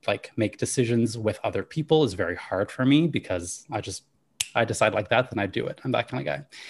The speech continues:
So using relationships for growth has been a great way to teach me patience, which is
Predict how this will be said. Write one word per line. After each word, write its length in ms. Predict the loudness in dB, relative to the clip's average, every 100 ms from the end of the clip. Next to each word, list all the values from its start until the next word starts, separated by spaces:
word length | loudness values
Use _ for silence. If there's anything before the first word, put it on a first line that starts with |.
| -18 -18 -20 -20 -20 _ _ _ _ _ 2
So 440 | 8 10 10 8 2 -4 4
using 320 | 6 8 8
relationships 540 | 8 8 4 0 -2
for 160 | -2 -2
growth 400 | 2 4 4 0
has 320 | -4 -2 0
been 360 | 0 0 -2 -6 _ -12
a 60 |
great 520 | -6 0 0 0 -6 -8
way 180 | -4 -4
to 80 | -4
teach 300 | -8 -8 -6
me 80 | -4
patience, 580 | -4 -4 -2 -4 -6 -14
which 140 | -14 -12
is 180 | -12